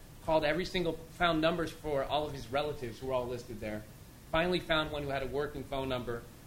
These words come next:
said, "I'm working on a story trying to find out who shot your brother. Um, can you get him in touch with me?" And he called me, and I said, "Yeah, I was just hanging out with these guys in Algiers Point neighborhood who were talking about shooting people, and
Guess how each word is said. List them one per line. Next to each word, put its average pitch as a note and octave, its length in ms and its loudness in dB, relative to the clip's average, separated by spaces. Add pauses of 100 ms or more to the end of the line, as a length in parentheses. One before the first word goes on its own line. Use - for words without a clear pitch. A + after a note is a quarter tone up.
(180)
said, D3 480 6
"I'm D#3+ 140 -2
working F#3 300 2
on E3 100 4
a D3+ 40 -2
story E3 320 0
trying D#3 240 -2
to D3 60 -4
find D3+ 280 -4
out C#3 180 -2
who D#3 120 0
shot D3+ 360 0
your B2 100 -6
brother. D3 500 -2 (440)
Um, B2+ 340 -2 (400)
can E3 120 0
you D3+ 80 -4
get D3+ 140 4
him C#3+ 80 0
in C3+ 80 -4
touch D3 280 -2
with C3 140 -10
me?" G#2+ 120 -4
And G#2+ 80 -6
he C#3+ 80 -8
called D#3 300 2
me, C#3 60 -4
and C3 60 -2
I C3 40 -2
said, C#3 220 -4 (420)
"Yeah, B3+ 180 -2
I C#4+ 40 0
was B3+ 80 -2
just D4+ 140 -6
hanging B3 280 -2
out G#3+ 140 2
with G#3+ 80 0
these D#3+ 180 0
guys D3 520 0
in D3 80 -4
Algiers C#3 400 0 (140)
Point F#3+ 240 0
neighborhood C#3 440 0
who C#3 120 -4
were C#3 220 0 (120)
talking D#3 280 0
about C3+ 220 0 (100)
shooting G3 260 -6
people, A#2+ 280 -8
and A#2 100 -8